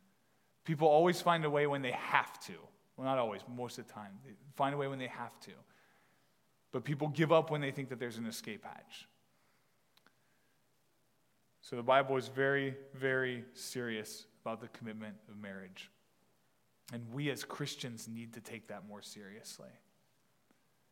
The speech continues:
And there's a lot of reasons for that. One of them comes down to that trust I talked about with building the life together. But the other one I would say is this. There's, well, there's a lot, but the last one I'll give you is that your marriage is an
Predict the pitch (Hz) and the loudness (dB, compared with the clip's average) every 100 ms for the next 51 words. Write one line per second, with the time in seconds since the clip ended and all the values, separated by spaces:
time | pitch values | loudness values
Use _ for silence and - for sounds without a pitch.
0 | _ _ _ _ _ _ _ 123 120 117 | _ _ _ _ _ _ _ -4 -2 2
1 | 123 143 147 139 131 123 117 - 131 127 | 6 8 6 2 -4 -6 -8 -4 -2 2
2 | 110 113 147 147 139 131 123 131 117 135 | 0 2 0 2 0 -4 -4 -6 -2 0
3 | 123 123 127 120 120 - 135 135 - 117 | 0 -2 -2 -2 -2 0 2 2 -2 -2
4 | 127 123 127 117 113 139 139 139 127 120 | -4 -4 -4 -4 -4 -4 -4 -4 -4 -2
5 | 123 - 127 120 117 110 110 131 143 160 | -4 -6 -8 -6 -6 -8 -8 0 2 2
6 | 151 131 120 113 123 117 113 120 110 - | 2 -2 -6 -8 -6 -6 -6 -6 -6 -6
7 | 131 139 156 156 143 123 104 110 - - | -8 -2 2 4 4 0 0 -10 -14 -20
8 | - - 143 135 131 123 113 110 107 107 | -20 -6 0 2 2 -4 -8 -8 -12 -14
9 | 101 - - - - - - - - - | -16 -20 -20 -20 -20 -20 -20 -20 -20 -20
10 | _ _ - 156 151 117 139 131 120 123 | _ _ -2 0 0 2 4 4 0 -4
11 | 143 165 208 170 147 156 127 107 110 113 | -2 0 0 0 -2 -2 -2 -6 -8 -12
12 | - - _ _ _ _ _ _ - 147 | -14 -18 _ _ _ _ _ _ -2 0
13 | 135 127 | 0 -2